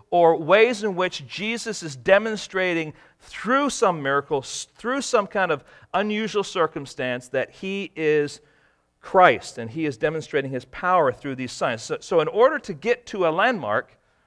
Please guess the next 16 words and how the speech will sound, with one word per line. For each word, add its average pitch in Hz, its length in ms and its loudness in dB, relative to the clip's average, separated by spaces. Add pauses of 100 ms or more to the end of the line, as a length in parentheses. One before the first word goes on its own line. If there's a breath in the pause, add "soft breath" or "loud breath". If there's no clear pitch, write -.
(800)
we 190 160 -2
need 160 380 -4
signs. 151 580 2
Let's 190 160 -8
think 214 180 -6
about 165 220 4
it 135 80 -2
that 147 220 4
way. 95 160 -4
In 156 100 -2
order 254 320 2
to - 160 -10
get 175 340 -2
to 160 60 -14
Coit - 400 -2
Tower, 151 640 4